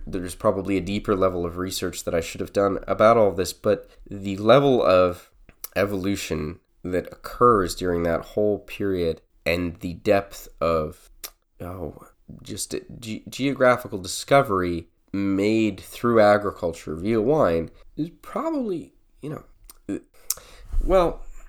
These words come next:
you know, if you're, if you're growing Vitis vinifera, the soil type matters, the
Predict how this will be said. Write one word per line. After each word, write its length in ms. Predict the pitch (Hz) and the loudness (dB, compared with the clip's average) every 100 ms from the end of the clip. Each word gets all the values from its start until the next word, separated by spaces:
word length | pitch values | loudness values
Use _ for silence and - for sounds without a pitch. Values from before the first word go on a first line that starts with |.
| - - - - | -20 -20 -20 -20
you 160 | - 160 | -12 -6
know, 120 | 156 | -6
if 140 | 104 117 | -6 -6
you're, 220 | 127 - | -6 -4
if 220 | 123 113 | -8 -4
you're 420 | 127 120 117 113 - - - - - - - - - - - _ - | 0 2 2 2 -2 -16 -18 -18 -20 -20 -20 -14 -12 -12 -16 _ -4
growing 460 | 135 147 156 139 | 4 6 6 2
Vitis 300 | 117 113 - | 0 -2 -2
vinifera, 560 | - 101 92 62 55 - _ _ | -4 -2 -2 -6 -10 -12 _ _
the 120 | 107 | -6
soil 360 | 110 - 147 151 | -4 2 4 2
type 200 | - 107 | 0 -4
matters, 420 | 85 85 85 87 | -2 -2 -2 -4
the 340 | - 82 82 | -6 -6 -6